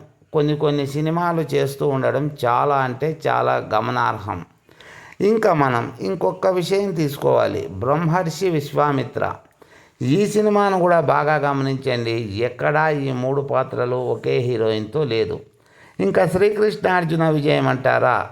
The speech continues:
ఆ సినిమాలో ఉన్నటువంటిది రోజా.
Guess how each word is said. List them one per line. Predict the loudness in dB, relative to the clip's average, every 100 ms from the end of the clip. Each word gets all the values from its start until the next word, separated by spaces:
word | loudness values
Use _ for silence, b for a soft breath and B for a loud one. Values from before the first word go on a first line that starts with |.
| -12 -2
ఆ | 2 2
సినిమాలో | 0 -2 0 2 4 2
ఉన్నటువంటిది | 2 0 0 0 -2 -2 -2 0
రోజా. | 2 2 2 -2